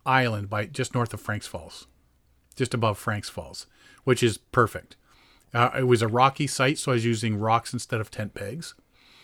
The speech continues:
uh, which I was using a lot, um, through my trip. Like, you're, there, there's very few spots that you can put a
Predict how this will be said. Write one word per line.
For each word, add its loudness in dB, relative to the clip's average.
uh, 2
which 6
I 6
was 6
using 0
a 0
lot, -2
um, 0
through 2
my 0
trip. -6
Like, -4
you're, 4
there, 0
there's -4
very 4
few -4
spots -4
that -8
you -4
can -2
put -4
a -4